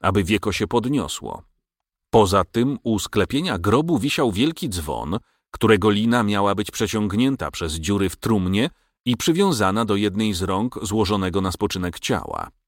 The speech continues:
Niestety, cóż znaczy czujność wobec przeznaczenia? Cała ta wymyślna przezorność nie zdołała uśmierzyć przerażającego lęku przed pogrzebaniem za życia nieszczęśnika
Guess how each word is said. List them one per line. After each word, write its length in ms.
Niestety, 460
cóż 480
znaczy 420
czujność 720
wobec 440
przeznaczenia? 1000
Cała 420
ta 440
wymyślna 600
przezorność 800
nie 140
zdołała 480
uśmierzyć 580
przerażającego 800
lęku 460
przed 260
pogrzebaniem 800
za 200
życia 360
nieszczęśnika 800